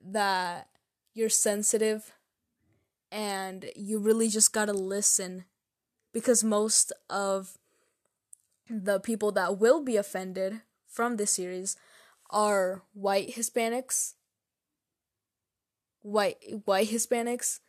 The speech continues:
Hispanics who are not black and say the N-word,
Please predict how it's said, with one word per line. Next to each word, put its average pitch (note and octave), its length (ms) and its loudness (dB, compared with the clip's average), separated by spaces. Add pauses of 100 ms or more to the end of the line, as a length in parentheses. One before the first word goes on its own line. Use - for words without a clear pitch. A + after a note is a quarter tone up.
(800)
Hispanics G#3 1040 2
who A3 160 -2
are F#3+ 100 2
not A#3+ 320 6
black F#3 280 0
and G3+ 160 -4
say G3 180 4
the F#3 140 -2
N-word, F3+ 500 -4